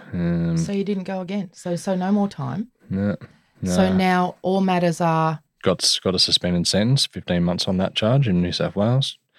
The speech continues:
Speaker 1: Got given no reporting conditions by the time I got to court. It was very close. Like, it was pretty close to, to going again. I assumed I was going.
Speaker 2: Mm.
Speaker 1: Kinda wanted to go a
Speaker 2: Mm-hmm.
Speaker 1: little bit. I hadn't done time in New South Wales yet, and I kinda wanted to see what it was like. <laughs>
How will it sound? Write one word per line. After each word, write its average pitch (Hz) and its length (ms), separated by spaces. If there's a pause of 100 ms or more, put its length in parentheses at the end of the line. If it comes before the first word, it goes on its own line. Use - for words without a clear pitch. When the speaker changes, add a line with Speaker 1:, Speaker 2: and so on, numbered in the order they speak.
(440)
Speaker 1:
Got 87 180
given 87 280
no 90 100
reporting 87 460
conditions 107 480
by 104 100
the 87 60
time 85 240
I 85 80
got 87 240
to - 80
court. 104 320
It 101 40
was 92 100
very 90 640
close. 90 600
Like, 78 220
it 85 40
was 82 100
pretty 87 160
close - 320
to, - 100
to - 160
going 82 260
again. 82 160
I 87 80
assumed 82 300
I - 20
was 80 120
going. 80 340 (120)
Speaker 2:
Mm. 151 180 (140)
Speaker 1:
Kinda 101 220
wanted 95 220
to 107 100
go 104 160
a 151 80
Speaker 2:
Mm-hmm. - 380
Speaker 1:
little 190 160
bit. 143 220 (340)
I 85 80
hadn't 87 160
done 85 160
time 85 240
in 87 60
New 90 100
South 92 260
Wales 95 220
yet, 127 120
and 113 80
I 104 40
kinda 90 240
wanted 90 160
to 87 100
see 90 140
what 92 100
it 76 40
was 87 120
like. 120 260
<laughs> - 60